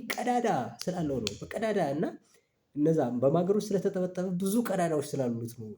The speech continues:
ሰውን ወደ ላይ ለመውጣት የሚያገለግለው። ስለዚህ አንተ የህይወት ቀዳዳዎች መኖራቸው አትጥላቸው፣ አንተን እንዲበስሉ የሚያደርጉ ነገሮች ናቸው ማለት ነው እነዚህ።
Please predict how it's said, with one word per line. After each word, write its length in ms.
ሰውን 460
ወደ 200
ላይ 160
ለመውጣት 360
የሚያገለግለው። 720
ስለዚህ 420
አንተ 360
የህይወት 540
ቀዳዳዎች 600
መኖራቸው 680
አትጥላቸው፣ 720
አንተን 360
እንዲበስሉ 460
የሚያደርጉ 420
ነገሮች 380
ናቸው 320
ማለት 220
ነው 120
እነዚህ። 240